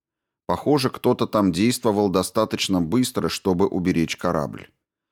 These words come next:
Пилот, корчащийся в эпилептическом припадке, на это был бы не способен. МакАлистер опустился обратно в кресло, очень медленно.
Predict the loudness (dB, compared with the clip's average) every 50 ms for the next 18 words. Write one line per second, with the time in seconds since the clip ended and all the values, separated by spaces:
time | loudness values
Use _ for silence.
0 | _ _ _ _ 0 2 4 4 4 4 2 2 0 -2 0 2 2 2 0 -4
1 | -4 -2 -2 -2 -2 0 0 0 0 0 0 2 2 0 0 -2 -4 -6 -4 -4
2 | -4 -4 -2 -2 -2 0 0 -4 -2 0 0 0 0 0 -2 -2 0 0 0 2
3 | 2 2 2 2 2 0 0 0 0 2 2 0 2 0 0 0 -2 -2 -2 -4
4 | -4 -4 -4 -4 -4 -6 -6 -8 -14 -16 -20 _ _ _ _ _ _ _ _ _
5 | _ _ 0 2 4 4 2 2 0 0 2 2 2 0 0 0 0 0 0 2
6 | 0 -2 -4 -2 -4 -4 -4 -4 -2 0 2 2 2 0 0 0 0 2 2 0
7 | 0 0 0 -2 -4 -6 -6 -6 -4 -4 -2 -2 -2 -4 -6 -10 -10 -12 -12 _
8 | _ -4 -2 -2 -2 -2 -2 -2 0 0 0 0 -2 -4 -6 -8 -8 -8 -10 -12
9 | -14 -18